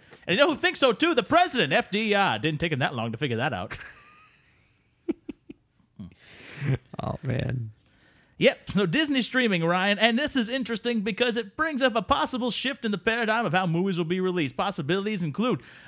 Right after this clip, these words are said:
Speaker 1: a simultaneous in-theater, on-demand release of major motion pictures. How about that?
Speaker 2: Oh, that would be cool if Disney just put out their stuff right on the streaming platform along with the movie theaters. Just skip the movie theaters entirely.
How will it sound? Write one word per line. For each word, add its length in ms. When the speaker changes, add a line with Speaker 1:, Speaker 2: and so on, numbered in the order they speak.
Speaker 1:
a 80
simultaneous 880
in-theater, 600
on-demand 640
release 420
of 100
major 320
motion 340
pictures. 360
How 120
about 300
that? 120
Speaker 2:
Oh, 80
that 200
would 180
be 100
cool 340
if 120
Disney 400
just 460
put 160
out 300
their 200
stuff 300
right 100
on 80
the 60
streaming 260
platform 380
along 240
with 100
the 60
movie 240
theaters. 240
Just 180
skip 240
the 80
movie 200
theaters 320
entirely. 540